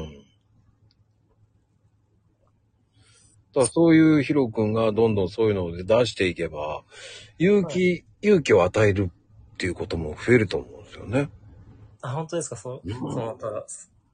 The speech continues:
Speaker 2: 嬉しい。うん。
Speaker 1: ね、これ聞いて、あ、すげえいいな、懐かしくてなんかいいな、とかね。
Speaker 2: うん。
Speaker 1: あるわけだからね。
Speaker 2: うん。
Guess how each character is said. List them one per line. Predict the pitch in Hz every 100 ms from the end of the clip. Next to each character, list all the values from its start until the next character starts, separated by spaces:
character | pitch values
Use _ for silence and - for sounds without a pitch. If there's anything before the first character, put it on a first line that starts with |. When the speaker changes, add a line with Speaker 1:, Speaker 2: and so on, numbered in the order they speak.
| _
Speaker 2:
嬉 | 120 113
し | -
い。 | 113 107 - _ _ _ _ _
う | 117
ん。 | 104 101 95 95 98 _ _ _ _ _ _ _ _ _ _ -
Speaker 1:
ね、 | 196 170
こ | 165
れ | 170
聞 | 156 - 160
い |
て、 | 156 165
あ、 | - 143
す | - 143
げ | 131 147
え | 135
い | 131
い |
な、 | 117 101 101 101 - _ _ _ _ _ _ -
懐 | 117 113
か | - 131 120
し |
く | -
て | - 104
な | 104 104
ん |
か | 101
い | 98 98
い |
な、 | 90
と | 78 76 78 _
か | -
ね。 | 117 127 101 _ _ _ _ 104 101 98 98 _ _ _ _ _ _ _ _ _ -
Speaker 2:
う |
ん。 | 175
Speaker 1:
あ |
る | 185
わ | 139 95
け | 80
だ | 78
か | -
ら | 50 -
ね。 | 113 113 - _ _ _ -
Speaker 2:
う |
ん。 | 151